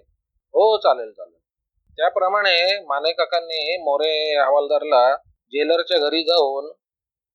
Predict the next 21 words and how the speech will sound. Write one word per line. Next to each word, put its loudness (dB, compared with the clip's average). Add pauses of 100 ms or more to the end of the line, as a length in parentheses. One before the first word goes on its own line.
(120)
तशी -2 (300)
अरेंजमेंट 0
करायला 2
सांगितलं. -6 (800)
"हो, 4
ठीक -8
आहे, 0
ठीक -12
आहे, -10
चालेल." -12 (1080)
त्या 0
दिवशी 0
जेवणाची -2
घंटा -2
झाली 0
तसे -2
सगळे -2
कैदी -8
जेवणाच्या -4
हॉलमध्ये -2
आले. -2